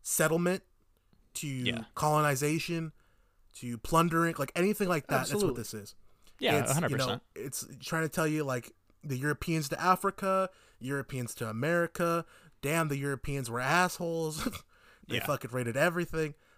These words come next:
Speaker 1: But that's what this is. And then Paul's people, they're the fucking colon-, you know, the colonizers. They're the fucking Europeans. And then Batista's people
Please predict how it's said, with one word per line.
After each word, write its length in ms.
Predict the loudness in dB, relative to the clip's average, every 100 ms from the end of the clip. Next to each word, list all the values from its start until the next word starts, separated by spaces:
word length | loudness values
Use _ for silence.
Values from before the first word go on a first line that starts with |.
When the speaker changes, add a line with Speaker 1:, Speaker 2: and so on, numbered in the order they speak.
| _
Speaker 1:
But 100 | 0
that's 220 | 2 2
what 140 | 2 0
this 200 | -2 -2
is. 240 | -6 -8 -6
And 240 | -4 -2
then 220 | -4 -4 -6
Paul's 380 | 6 8 8 4
people, 580 | -4 -6 -4 -4 -4 -6 _ _ _ _ _ _ _ _ _ -20 -4
they're 300 | 4 6 6
the 120 | 4
fucking 500 | 4 2 2 -6 -8 _ _ _ -16 -2
colon-, 300 | 0 0 -2
you 80 | -4
know, 100 | -6
the 100 | -6
colonizers. 680 | -4 -2 -4 -8 -12 -18 -20 _ _ _ -2
They're 280 | 0 2 -2
the 100 | -2
fucking 560 | -4 -4 -6 -6 -8 -10 -20 -12
Europeans. 600 | -8 -8 -8 -12 -14 -20 -20 -20 _ _ -20 _
And 240 | -6 -4 -4
then 160 | -4
Batista's 540 | -4 -4 0 0 0 0
people 540 | -4 -2 -2 -2 -4